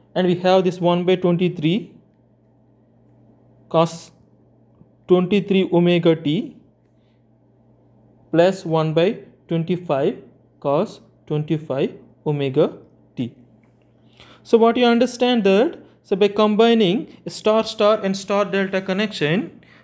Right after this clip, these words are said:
the fifth and seventh order harmonics are eliminated. So now the harmonics, the lowest order harmonics are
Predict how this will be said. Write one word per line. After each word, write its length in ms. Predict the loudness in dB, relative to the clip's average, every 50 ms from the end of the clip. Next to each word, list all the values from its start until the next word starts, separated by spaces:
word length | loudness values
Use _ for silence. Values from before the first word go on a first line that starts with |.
| _ _ -6
the 160 | -4 -4 -2
fifth 300 | 0 -2 -4 -2 0 0
and 140 | 0 0 0
seventh 340 | 0 0 2 2 0 0
order 200 | 0 0 0 0
harmonics 560 | -2 0 0 0 2 2 2 2 0 0 0 0
are 140 | 0 0
eliminated. 840 | 2 2 2 2 2 2 2 2 2 2 2 2 2 2 0 -2 -8 -20 -20 _
So 180 | _ -4 -2 0
now 200 | 2 2 2 2
the 100 | 2 0
harmonics, 680 | 0 0 2 2 2 4 4 2 2 2 0 -2 -6
the 280 | -6 -2 0 2 2 2
lowest 320 | 2 2 2 0 0 0
order 220 | 0 0 0 -2 -2
harmonics 520 | 0 2 2 2 2 2 0 0 -2 -2
are 260 | -2 -2 -2 -2 -6